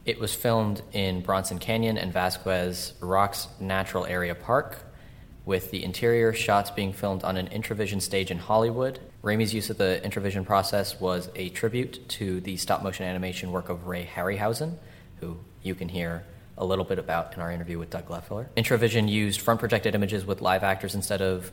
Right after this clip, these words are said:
traditional rear projection, uh, because that's what Ray Harryhausen had. They blended components with more realistic looking results. Raimi used a sixty full Scotch Light front projection screen, miniature,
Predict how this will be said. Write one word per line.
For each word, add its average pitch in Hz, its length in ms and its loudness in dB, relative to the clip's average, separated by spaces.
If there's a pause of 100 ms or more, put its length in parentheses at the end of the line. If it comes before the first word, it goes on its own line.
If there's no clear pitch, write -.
(120)
traditional 95 460 0
rear 110 220 4
projection, 95 680 -2 (480)
uh, 87 220 2
because 90 180 -6
that's 87 240 -4
what 90 260 -2 (120)
Ray 92 320 0
Harryhausen 95 600 -2
had. 156 300 -2 (800)
They 92 300 0
blended 98 400 0
components 98 420 -2
with - 140 -8
more 92 160 0
realistic 92 800 -4
looking 90 360 -4
results. - 680 2 (600)
Raimi 104 440 0
used 95 400 -4
a 90 260 -4
sixty - 400 -4
full 95 580 2 (140)
Scotch - 640 2
Light 104 360 2
front 107 280 2
projection 98 540 -2
screen, 110 560 -4 (180)
miniature, 101 640 0